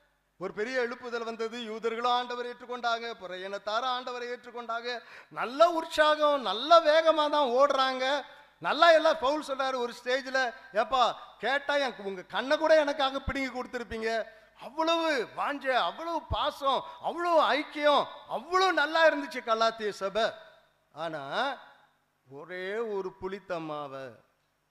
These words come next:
என்ன புளித்த மாவு? "இயேசு கிறிஸ்துவின் மூலமாக இலவசமாக கிருபையினாலே ரட்சிக்கப்பட்டீர்கள்." இதுதான் வேதம் சொல்லுகிறது. எபேசியருக்கு நிருபம் இரண்டாம் அதிகாரம் எட்டு ஒன்பதிலே,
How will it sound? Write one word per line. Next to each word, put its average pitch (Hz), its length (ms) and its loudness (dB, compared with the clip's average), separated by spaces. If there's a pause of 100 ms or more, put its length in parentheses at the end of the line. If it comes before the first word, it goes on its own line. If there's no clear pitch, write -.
(160)
என்ன 214 220 -10
புளித்த 202 440 -10
மாவு? 165 680 -6 (840)
"இயேசு 320 480 -2
கிறிஸ்துவின் 339 480 -4
மூலமாக 277 680 2
இலவசமாக 277 960 2
கிருபையினாலே 294 800 0 (240)
ரட்சிக்கப்பட்டீர்கள்." 233 1120 -2
இதுதான் 226 440 0 (220)
வேதம் 208 300 -2
சொல்லுகிறது. 180 580 -8
எபேசியருக்கு 190 480 -8
நிருபம் 165 520 -8 (340)
இரண்டாம் 247 440 0
அதிகாரம் 233 500 0
எட்டு 214 420 -2
ஒன்பதிலே, 175 540 -6